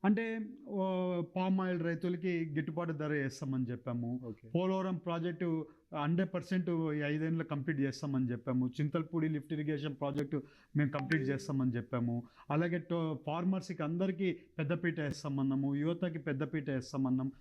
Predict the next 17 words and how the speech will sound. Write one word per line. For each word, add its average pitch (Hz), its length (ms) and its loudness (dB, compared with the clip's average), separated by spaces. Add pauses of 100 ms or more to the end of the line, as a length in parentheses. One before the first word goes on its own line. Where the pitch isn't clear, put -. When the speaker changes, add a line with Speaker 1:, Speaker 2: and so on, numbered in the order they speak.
(220)
Speaker 1:
మహిళలకి 180 460 2
పెద్దపీట 143 500 -4
వేస్తామన్నాం. 123 560 -2 (280)
అదే 190 180 2
రకంగా 220 340 -2
ఇవాళ 185 300 0
మేము 160 260 0
అన్ని 156 180 -2
పనులు 147 280 -2
చేసుకుంటూ 131 440 -2
వెళ్తున్నాం. 110 320 -4 (560)
ఏలూరు 220 340 2
పార్లమెంటుకు 190 880 -2
నాకు 160 260 -2
కొత్త - 260 -2
అయినా 180 240 2
కూడా 131 280 -2